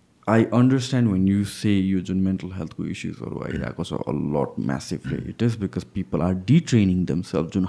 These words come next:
Speaker 1: हार्डसिप्स थियो लाइफमा,
Speaker 2: Mm।
Speaker 1: जुन you, you talk to someone who is financially poor या इन्केपेबल या भन्छ स्ट्रगल गरेर आएको छ, they don't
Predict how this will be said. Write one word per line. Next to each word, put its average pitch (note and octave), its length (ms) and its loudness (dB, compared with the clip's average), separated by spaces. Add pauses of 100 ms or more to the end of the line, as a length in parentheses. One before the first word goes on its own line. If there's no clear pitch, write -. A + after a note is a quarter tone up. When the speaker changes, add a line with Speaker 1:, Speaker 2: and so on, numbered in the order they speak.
(120)
Speaker 1:
हार्डसिप्स - 720 -2
थियो E3 160 2
लाइफमा, D#2+ 480 0
Speaker 2:
Mm। D2+ 200 2 (680)
Speaker 1:
जुन G#2 200 4 (1000)
you, A#2 240 4
you B2 220 6
talk C#3+ 320 2
to D#3+ 80 0
someone B2+ 600 6 (100)
who G#2+ 300 2
is G#2 380 2 (140)
financially G#2 600 0
poor G2 380 -2
या F2+ 140 -2
इन्केपेबल F#2 680 -6
या F2+ 160 0
भन्छ F2 180 -4
स्ट्रगल A#2+ 520 0
गरेर F2 260 -2
आएको - 180 -6
छ, - 160 -8 (300)
they A2 80 0
don't C3 200 4